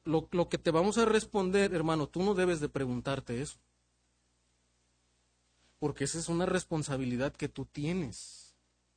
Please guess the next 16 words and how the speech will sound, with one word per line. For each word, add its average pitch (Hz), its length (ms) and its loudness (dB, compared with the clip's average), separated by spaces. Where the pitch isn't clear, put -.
delante 123 420 -6
de 110 140 -8
Dios. 101 460 -16
La 139 200 -2
pregunta 185 560 4
es, - 720 2
¿cómo 190 680 10
voy 156 320 6
a 214 60 10
abordar 180 760 8
o 151 100 2
responder 139 960 2
a 127 160 0
esta 147 240 -2
persona 131 480 -6
perdida? 107 440 -10